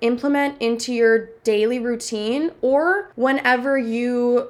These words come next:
feel like you're stuck, if taking this on as a daily practice is too overwhelming for you, doing it three days a week, or whenever you start to feel that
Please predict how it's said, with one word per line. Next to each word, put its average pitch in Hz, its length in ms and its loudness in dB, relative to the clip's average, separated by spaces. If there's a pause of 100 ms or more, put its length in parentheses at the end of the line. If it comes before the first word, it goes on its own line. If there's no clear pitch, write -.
feel 240 400 -2
like 247 220 -2
you're 269 100 -2
stuck, 285 440 -2
if 233 180 -2
taking 254 380 -4
this 240 160 -4
on 220 420 0
as 214 180 -2
a 220 60 0
daily 214 320 0
practice 214 500 -6
is 214 160 -4
too 226 240 -2
overwhelming 214 520 -4
for 262 160 -6
you, 269 340 0
doing 240 340 0
it 226 400 0
three 247 220 -2
days 247 240 4
a 240 40 2
week, 233 380 -2
or 220 240 6
whenever 214 320 2
you 220 160 2
start 208 380 2
to 226 140 -4
feel 220 400 2
that 202 400 2